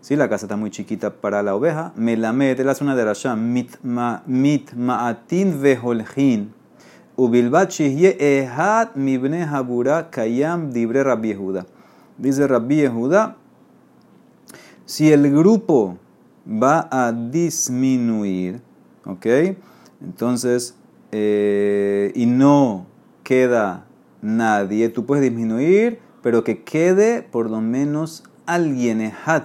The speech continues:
uno del grupo original. ¿Ok? Esta es la opinión de Rabbi Yehuda. Tiene que quedar alguien, disminuye, pero que quede algo.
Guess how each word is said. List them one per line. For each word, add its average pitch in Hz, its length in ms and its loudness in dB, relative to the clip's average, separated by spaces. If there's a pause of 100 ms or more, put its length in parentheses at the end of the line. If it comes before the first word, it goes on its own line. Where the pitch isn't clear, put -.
(120)
uno 190 340 0
del 127 180 2
grupo 156 540 -4
original. 123 1000 0 (500)
¿Ok? 110 140 -6
Esta 143 380 0
es 151 40 0
la 147 60 2
opinión 135 720 2 (340)
de 120 460 0 (260)
Rabbi 110 560 0 (480)
Yehuda. 113 640 0
Tiene 127 220 2
que 131 140 0
quedar 127 480 2
alguien, 135 500 2
disminuye, 123 1120 0
pero 120 220 2
que - 120 -4
quede 143 360 2
algo. 175 520 6